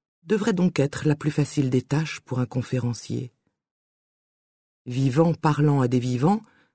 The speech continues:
n'est-il pas sûr de ne s'adresser qu'à des convaincus et à des initiés ? Bien plus délicate et complexe se révèle à l'expérience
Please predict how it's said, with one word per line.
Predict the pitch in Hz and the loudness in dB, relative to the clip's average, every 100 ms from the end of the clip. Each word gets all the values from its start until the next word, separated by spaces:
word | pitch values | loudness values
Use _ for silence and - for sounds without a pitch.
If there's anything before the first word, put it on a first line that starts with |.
| _ _ _ _ - | _ _ _ _ -4
n'est-il | 196 214 233 | -2 0 0
pas | 214 196 | 0 -2
sûr | - 147 151 | 0 2 2
de | 135 | 4
ne | 139 | 2
s'adresser | 135 139 - 135 - 131 | 2 2 2 0 0 -2
qu'à | - | 0
des | 127 123 | 0 0
convaincus | - 139 151 165 160 127 - _ _ _ _ | 2 4 4 2 -2 -4 -6 _ _ _ _
et | 135 | -2
à | 123 | 0
des | 127 127 | 0 2
initiés ? | 139 151 - 135 117 _ _ _ _ _ _ _ _ _ _ _ _ _ _ _ _ _ _ _ | 2 2 -2 -6 -6 _ _ _ _ _ _ _ _ _ _ _ _ _ _ _ _ _ _ _
Bien | 156 147 233 | -2 2 2
plus | - | 0
délicate | 160 160 160 - 160 - - | 2 2 2 0 0 0 -6
et | |
complexe | 143 151 139 143 139 - 131 | -2 -2 0 -2 -2 -4 -8
se | - | -4
révèle | 131 135 123 120 123 | 0 0 0 0 -2
à | - | -4
l'expérience | 123 - - 139 131 120 147 151 - | -6 -6 -4 -2 0 0 -2 -6 -12